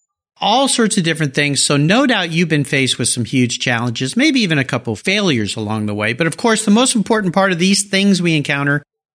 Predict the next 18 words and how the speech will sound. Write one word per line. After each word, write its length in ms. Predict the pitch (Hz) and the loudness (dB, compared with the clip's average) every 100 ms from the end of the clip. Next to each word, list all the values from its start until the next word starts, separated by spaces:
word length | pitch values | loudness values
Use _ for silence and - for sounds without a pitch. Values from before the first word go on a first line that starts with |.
| _ | _
are 140 | - 143 | -4 -2
the 140 | 147 | -2
lessons 680 | 139 147 185 - 208 202 196 | -2 -2 0 0 2 2 0
they 160 | 160 135 | -2 -2
teach 480 | - - 208 202 117 | -4 0 0 2 -2
us. 160 | 92 | -4
So 140 | - 123 | -4 -4
take 260 | - 269 | -2 -2
us 140 | 277 - | -2 -2
to 100 | 185 | 0
one 180 | 160 | 2
of 80 | 160 | 0
those 220 | 139 135 - | 0 0 0
situations, 680 | 139 - 127 123 127 123 | -2 -4 -2 -2 -2 -6
walk 320 | 156 190 220 - | -2 -2 -2 -4
us 100 | - | -4
through 220 | 147 135 | 0 0
it, 160 | 139 | -2